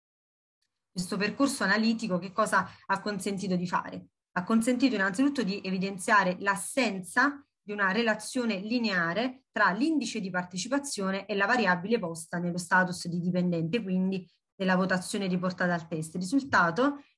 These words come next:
che ha portato ad ipotizzare l'esistenza di differenti platee di pubblici e di studenti, ognuna caratterizzata da una specifica modi-, modalità di fruizione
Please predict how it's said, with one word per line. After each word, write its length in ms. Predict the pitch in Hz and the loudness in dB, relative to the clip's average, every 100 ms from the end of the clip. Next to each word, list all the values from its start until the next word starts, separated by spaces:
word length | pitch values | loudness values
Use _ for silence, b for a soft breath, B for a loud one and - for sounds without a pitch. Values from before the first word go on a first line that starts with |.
| - | -4
che 80 | |
ha 80 | 196 | -4
portato 560 | 190 214 - 240 175 180 | -2 -2 4 6 6 2
ad 80 | 175 | -4
ipotizzare 600 | 165 185 180 165 196 165 | -4 -4 -2 2 2 2
l'esistenza 680 | 175 170 226 - 269 254 | -2 -6 -8 0 0 0
di 140 | 190 185 | -2 -4
differenti 720 | - - 208 240 277 285 277 | -8 -2 2 4 4 4 2
platee 500 | 226 190 202 202 196 | 0 0 0 -2 -2
di 500 | 180 185 180 175 180 - | 0 0 0 0 -4 -6
pubblici 480 | 247 185 180 - | -8 -4 -4 -4
e 40 | 180 | -4
di 100 | 180 | -4
studenti, 760 | 180 202 185 160 160 160 302 311 B B | -6 -4 -2 0 -2 0 0 0 B B
ognuna 400 | - 294 233 202 | 4 6 6 4
caratterizzata 840 | 202 202 196 247 247 202 190 185 | 2 -2 -2 -2 0 4 2 2
da 260 | 175 180 175 B _ - | 0 2 0 B _ -6
una 220 | 196 190 | 0 0
specifica 680 | - - 233 285 277 - 185 | 0 -4 0 2 2 2 2
modi-, 340 | 185 190 220 | 0 -2 -4
modalità 560 | 214 202 190 262 202 170 | -6 -2 0 0 0 -2
di 120 | 180 | -2
fruizione 800 | 220 226 - - 170 170 165 | -6 -6 -6 -4 -2 -2 -6